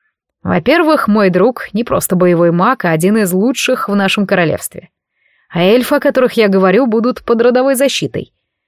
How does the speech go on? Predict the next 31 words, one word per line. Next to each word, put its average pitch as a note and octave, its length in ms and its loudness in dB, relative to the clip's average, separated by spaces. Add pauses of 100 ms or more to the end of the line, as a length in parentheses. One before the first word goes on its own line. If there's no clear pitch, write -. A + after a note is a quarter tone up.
(220)
Это A#3 200 0
не G#3 160 4
значит, F#3 420 0
что - 160 0
они F#3+ 140 2
будут F#3+ 280 0
чувствовать G3 560 -2
себя F#3 320 2
идеально, F3+ 520 0
но G3+ 300 -2
лучше, G3 440 -2
чем A3+ 260 0
мы F3 100 2
сейчас. - 560 -8 (600)
К - 60 -14
сожалению, A#3 560 2
эльфов, A3+ 320 0
которые G3+ 340 0
могут F#3+ 320 0
пользоваться F#3 560 0
подобной F3 420 0
древней F3 320 0
магией, E3+ 380 -2
всего F3 280 -2
пятеро, - 480 -4 (440)
а - 40 -20
согласятся A3 600 0
помочь, A#3+ 560 0
вероятно, F#3+ 460 0
только E3+ 260 -2
трое. D3+ 400 -4